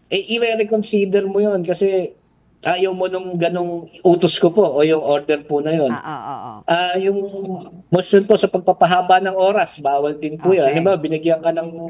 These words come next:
Speaker 2: Okay.
Speaker 1: fifteen days to file position
Speaker 2: Okay.
Speaker 1: paper.
Speaker 2: Mm-hmm.
Speaker 1: Eh,
Speaker 2: Okay.
Speaker 1: hindi ka abot sa tingin mo, bawal
Speaker 2: Ah.
Speaker 1: din po yun.
Speaker 2: Okay. Attorney
Speaker 1: Ah,
Speaker 2: Don.
Speaker 1: motion for postponement,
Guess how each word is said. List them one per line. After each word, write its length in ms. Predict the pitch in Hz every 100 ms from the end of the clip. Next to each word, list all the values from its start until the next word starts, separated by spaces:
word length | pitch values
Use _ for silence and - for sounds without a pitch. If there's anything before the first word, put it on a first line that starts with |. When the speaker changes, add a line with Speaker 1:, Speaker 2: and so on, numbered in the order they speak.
| 156
Speaker 2:
Okay. 160 | 175 170
Speaker 1:
fifteen 280 | 170 170 180
days 260 | 190 -
to 80 | 175
file 160 | 165 165
position 460 | 202 185 175 165 170
Speaker 2:
Okay. 160 | 190
Speaker 1:
paper. 320 | 196 175 135 -
Speaker 2:
Mm-hmm. 280 | 208 214 214
Speaker 1:
Eh, 500 | 151 160 160 - - _ _ _ _ _ _ _ -
Speaker 2:
Okay. 380 | 170 170 139 - _ _ 151
Speaker 1:
hindi 160 | 165
ka 160 | 170 165 -
abot 380 | 175 180 - 175
sa 140 | -
tingin 320 | - 165 190
mo, 160 | 175 131
bawal 300 | 120 160 165
Speaker 2:
Ah. 100 | 165
Speaker 1:
din 160 | 165 165
po 160 | 151
yun. 220 | 147 135 101
Speaker 2:
Okay. 300 | 156 147 147 -
Attorney 420 | - 262 277 285
Speaker 1:
Ah, 320 | 247 302 330 285
Speaker 2:
Don. 160 | 185
Speaker 1:
motion 320 | 165 175 208
for 160 | 208 214
postponement, 960 | - 208 - 214 214 208 208 214 220